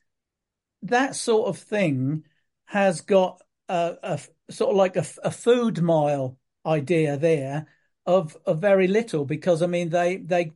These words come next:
they actually own a great big estate. So a lot of the food that they serve in the,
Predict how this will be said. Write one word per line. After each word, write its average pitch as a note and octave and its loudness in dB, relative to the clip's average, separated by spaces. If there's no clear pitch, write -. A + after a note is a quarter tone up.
they G3 -4
actually F#3+ -2
own F#3 4
a D#3+ -2
great F3+ -2
big D#3+ -4
estate. D3+ -4
So G3+ 0
a F#3 0
lot A3 2
of E3+ -2
the E3 -2
food F3+ -2
that D#3 -6
they E3 0
serve D#3+ 0
in E3+ -4
the, D3+ -4